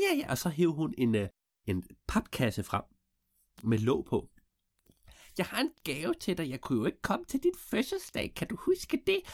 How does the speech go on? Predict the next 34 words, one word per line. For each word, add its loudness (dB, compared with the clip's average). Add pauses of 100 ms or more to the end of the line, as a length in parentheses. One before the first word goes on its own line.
(260)
Ja, -2
kan -4
du 0
huske 0
det? 0
Jeg 4
skrev -2
det, -6 (240)
jeg 0
skrev 0
det 4 (320)
i, 4 (220)
i, 0
i 2
fødselsdagskortet, 0
jeg 2
sendte. 0
Har -2
du -2
stadig -2
det 0
fødselsdagskort?" -4
Og -20
teenage-drengen, 0
han -2
tænkte -2
sig -8 (200)
grundigt 0
om. 2 (440)
Han -2
var -2
ret -2
sikker -2
på, -2